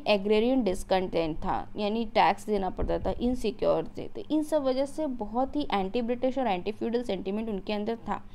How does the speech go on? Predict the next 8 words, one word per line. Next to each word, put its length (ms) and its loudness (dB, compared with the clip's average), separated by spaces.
उसी 260 -2
बीच 280 -2
क्या 200 4
हुआ 300 4
कि 160 -4
उधर 420 0
खिलाफत 600 0
movement 520 0